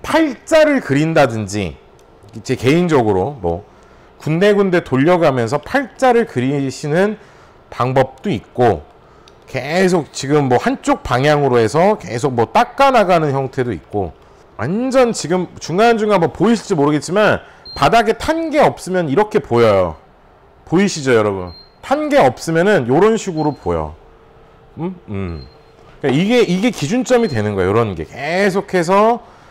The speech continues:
타지 않게끔 잘 비벼주셔야 전분이 가지고 있는 그 반짝반짝 투명한 게 이제 올라-, 아까랑은 확연하게 달라진 게 빛이 나기 시작을 해야 돼요.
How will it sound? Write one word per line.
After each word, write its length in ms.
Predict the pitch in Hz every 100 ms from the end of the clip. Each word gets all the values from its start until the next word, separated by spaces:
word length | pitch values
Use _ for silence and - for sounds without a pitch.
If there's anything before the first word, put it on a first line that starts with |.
| - _
타지 340 | - 254 220 226
않게끔 1000 | 127 127 - 143 - 185 208 226 240 202 _ _ _ - _ _ -
잘 420 | - 90 127 147
비벼주셔야 1200 | - 117 143 151 120 - 127 117 123 156 92 71 - - -
전분이 800 | - 165 202 202 233 226 226
가지고 420 | 165 131 117 170 175
있는 200 | 165 156
그 200 | 143 -
반짝반짝 760 | 240 254 294 - 247 233 214
투명한 520 | - 294 311 294 262
게 120 | 196 151
이제 200 | 139 131 - - -
올라-, 320 | 170 233 214
아까랑은 560 | 117 - 254 240 240 208 - - -
확연하게 540 | - 277 320 311 254
달라진 460 | 247 139 160 139 139
게 300 | 196 165 80 - - -
빛이 360 | 170 - 262
나기 220 | 269 226
시작을 380 | 220 - 233 214
해야 180 | 247 247
돼요. 300 | 135 85